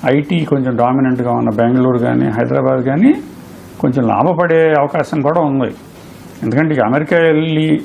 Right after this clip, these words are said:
అక్కడ పనిచేసే వాళ్ళని తీసుకోకుండా ఆ వర్క్ అంతా ఇండియాలో వాళ్ళకి ఇస్తే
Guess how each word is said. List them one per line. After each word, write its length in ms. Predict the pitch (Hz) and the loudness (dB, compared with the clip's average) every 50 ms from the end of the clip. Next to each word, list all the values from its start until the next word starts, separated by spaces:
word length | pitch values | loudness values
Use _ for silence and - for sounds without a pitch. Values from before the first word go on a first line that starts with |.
| - - - - - - - - - - | -8 -18 -20 -20 -20 -20 -20 -20 -14 -6
అక్కడ 260 | - - - - 160 156 | -6 -4 -2 0 -2 -2
పనిచేసే 600 | - 151 147 147 147 151 147 139 127 - - - | 0 0 0 2 2 2 2 0 -2 -2 -2 0
వాళ్ళని 400 | - 67 - 127 127 135 135 127 | 0 2 0 0 0 0 -2 -4
తీసుకోకుండా 680 | - 151 135 - - - - - 113 104 101 98 107 | -4 -4 -6 -4 -2 -4 -4 -2 -2 -4 -4 -2 -2
ఆ 200 | 110 117 117 110 | 0 0 -2 0
వర్క్ 300 | 110 120 123 - - 175 | 0 0 -2 0 -2 -2
అంతా 220 | 175 151 - 151 | -2 0 0 -2
ఇండియాలో 360 | 131 139 156 160 165 160 156 | 0 2 2 2 2 2 2
వాళ్ళకి 320 | 147 147 139 135 135 123 - 156 | 2 0 0 -2 -4 -6 -8 -12
ఇస్తే 400 | - - - 269 330 381 370 | -14 -8 -4 -4 -2 -2 -4